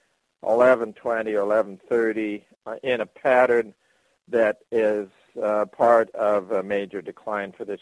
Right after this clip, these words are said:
year. Part of it is with the presidential election cycle in the U S, where this in-between year, if you have a high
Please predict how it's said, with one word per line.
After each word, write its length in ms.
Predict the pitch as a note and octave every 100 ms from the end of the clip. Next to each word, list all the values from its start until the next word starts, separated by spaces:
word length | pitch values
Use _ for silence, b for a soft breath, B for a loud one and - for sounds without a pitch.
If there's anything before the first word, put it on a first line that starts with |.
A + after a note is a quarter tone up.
| -
year. 320 | B2+ A#2+ F#2+
Part 340 | - A#2+ A2+
of 140 | A#2 G#2
it 180 | F#2+ - _ _ _ _ _ _
is 180 | B2 G#2+ A#2
with 220 | A#2 A2 _
the 160 | A#2 G#2
presidential 880 | - B2 A2 A2 A2 G#2+ - G#2+ F#2+
election 640 | G#2+ A#2 - G#2+ F#2+ F2+ -
cycle 380 | A#2 G#2 - G#2
in 120 | F#2
the 100 | F#2
U 180 | G2+ G#2
S, 200 | G#2+ G#2 _ _ _ _ _ _ _ _ _
where 220 | A#2+ A2+
this 180 | A#2 A#2 - _ _ _ -
in-between 640 | C#3+ B2+ A#2+ D3 C3+ C3
year, 380 | A#2 G#2+ G#2 G#2+ - _
if 120 | A2 -
you 100 | B2
have 220 | A#2+ A2
a 80 | G#2
high 400 | A#2 B2 B2